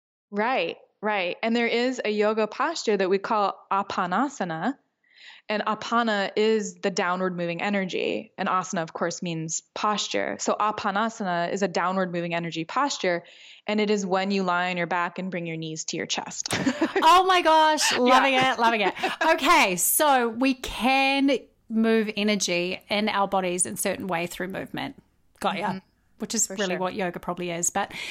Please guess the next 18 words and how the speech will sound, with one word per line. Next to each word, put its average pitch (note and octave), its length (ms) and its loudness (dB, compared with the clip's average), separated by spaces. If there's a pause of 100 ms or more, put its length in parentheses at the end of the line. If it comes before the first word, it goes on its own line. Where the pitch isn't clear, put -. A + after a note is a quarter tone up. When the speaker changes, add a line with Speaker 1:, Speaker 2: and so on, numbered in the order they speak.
(340)
Speaker 2:
thank E4 280 4
you F#4 60 4
for E4 120 2
explaining A3 460 0
that G3 160 -2
further. G3+ 460 0
Slight, - 440 0
slight A#3+ 340 0
digression, G3 680 -2
but A3+ 140 0
I F#3 80 0
feel F#3 180 -2
like F#3 180 -2
it G#3+ 60 -4
was - 140 -2
an G3+ 60 2
important F3+ 420 -2
one. A3+ 240 0